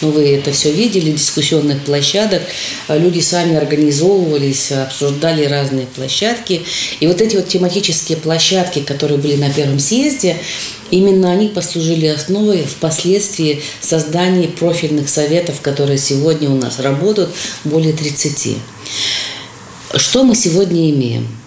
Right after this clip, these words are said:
Прошло два с половиной года. А, ну вот в мае будет три года, как создана ассамблея. За это время мы на сегодняшний день имеем членов Ассамблеи народов Евразии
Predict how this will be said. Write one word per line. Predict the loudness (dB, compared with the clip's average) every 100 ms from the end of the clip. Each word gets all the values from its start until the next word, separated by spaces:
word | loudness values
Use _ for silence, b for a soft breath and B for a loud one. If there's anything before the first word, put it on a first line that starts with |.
| -20 -20 -8
Прошло | -4 0 2
два | 2 2
с | 0
половиной | 0 2 2 2 0
года. | 0 0 -2 -6 -12 B B B B B -8
А, | -4 -4 -4 -4 -4 -8 -6
ну | -2 2
вот | 0 0
в | 0
мае | 2 4 2
будет | 2 2 0 -2 -6 -8 -4
три | 0 2
года, | 2 0 0 -4
как | -6 -6
создана | -2 -2 0 0
ассамблея. | 0 0 0 0 0 -2 -4 -8 B B B B
За | 0 2
это | 2 2
время | 2 2 2 0 -2 0
мы | 0 0 -2 -6 -4
на | 0 2
сегодняшний | 2 2 2 2 -2 0
день | 2 4 4
имеем | 4 4 4 2 -2 B B B
членов | -2 2 2 2 -2 -2
Ассамблеи | -2 0 2 2
народов | 0 -2 -2 -2
Евразии | 0 0 0 2 2